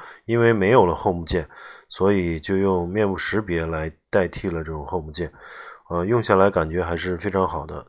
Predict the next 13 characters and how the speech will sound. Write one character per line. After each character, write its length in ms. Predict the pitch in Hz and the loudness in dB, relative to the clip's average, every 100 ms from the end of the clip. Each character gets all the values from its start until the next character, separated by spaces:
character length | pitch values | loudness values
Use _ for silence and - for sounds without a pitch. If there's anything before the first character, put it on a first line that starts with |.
| 82 | -14
呃， 420 | 78 78 78 76 73 | -12 -10 -10 -14 -18
就 160 | - 90 | -12 -10
是 120 | 92 | -8
面 220 | 98 113 | -2 -2
部 80 | 110 | -2
识 140 | - | -4
别 120 | 98 104 | -2 0
它 200 | 104 104 | 2 -2
实 280 | - - | -2 -10
际 80 | 92 | -2
上 140 | 104 98 | -2 -2
是 160 | 98 | -4
用 180 | 101 95 | -2 -2